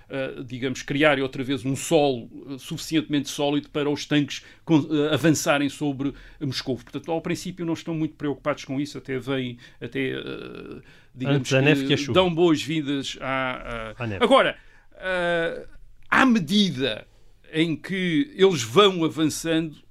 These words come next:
Speaker 1: vão tendo cada vez mais problemas em efetuar as grandes operações de uma guerra relâmpago. Porquê? Eh, por um lado, porque o exército alemão vai se dispersando na frente, portanto vão, vão-se abrindo grandes, eh,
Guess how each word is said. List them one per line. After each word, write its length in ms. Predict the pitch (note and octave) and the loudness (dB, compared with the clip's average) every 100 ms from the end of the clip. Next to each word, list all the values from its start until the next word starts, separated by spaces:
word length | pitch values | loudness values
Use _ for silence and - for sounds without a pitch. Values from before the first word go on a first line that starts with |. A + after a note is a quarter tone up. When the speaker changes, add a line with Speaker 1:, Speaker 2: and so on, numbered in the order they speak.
| - - | -20 -18
Speaker 1:
vão 300 | - C#3+ F3 | -12 -2 -2
tendo 380 | D#3 F3+ F3+ D#3 | 0 2 2 0
cada 180 | F3+ D#3+ | -4 -2
vez 180 | D3+ C#3+ | -2 0
mais 540 | D#3 D3+ D3+ - - - _ - | 0 2 0 -4 -12 -18 _ -6
problemas 640 | G3 D#3+ D3+ D#3 D#3 D3 | -4 0 2 4 2 0
em 180 | D3+ D#3 | 0 -2
efetuar 640 | C#3+ - C#3 - D3 C#3 C3+ - - - | -4 -4 -6 -2 0 0 -4 -14 -20 -2
as 200 | D#3 B2+ | 0 2
grandes 360 | C3 F#3 D#3+ C3 | 4 4 4 0
operações 580 | D#3 D#3 C#3 D#3+ D#3 | 0 0 0 0 0
de 60 | B2+ | 0
uma 120 | D3 | -4
guerra 260 | C#3 C#3+ C3 | -2 -4 -4
relâmpago. 520 | C3 C#3 A#2+ A#2+ - | -4 -2 -2 -6 -14
Porquê? 400 | - - C#3 A#2+ - - - - - | -16 -2 0 0 -4 -18 -20 -16 -8
Eh, 220 | D3 D3 | -8 -8
por 100 | - | 2
um 80 | E3 | 6
lado, 180 | E3+ D#3+ | 6 4
porque 200 | - - | -4 -6
o 40 | |
exército 540 | C#3 D3 B2+ D3 A2+ C3+ | -2 0 -2 -6 -8 -6
alemão 500 | C3+ C#3 C#3+ B2+ A2 | -4 -2 0 -2 -6
vai 220 | A2 D3 | 0 0
se 140 | C3 - | 0 -6
dispersando 520 | - - - D3+ B2 | -12 -10 -4 0 0
na 100 | B2+ | -2
frente, 300 | - F#3+ G#3+ | -2 -4 -4
portanto 320 | - C#3 B2 | -8 -8 -6
vão, 360 | B2+ C#3 B2+ A#2+ - - - | -2 -2 -2 -6 -14 -20 -2
vão-se 320 | D3 D#3 F#3 | 2 2 2
abrindo 400 | C#3+ E3 D#3+ A#2+ | 2 2 0 2
grandes, 640 | D3+ F3+ E3 C3+ - - - - | 6 6 6 0 -4 -6 -12 -12
eh, 400 | D3 D3 C#3 B2+ | -4 0 0 -2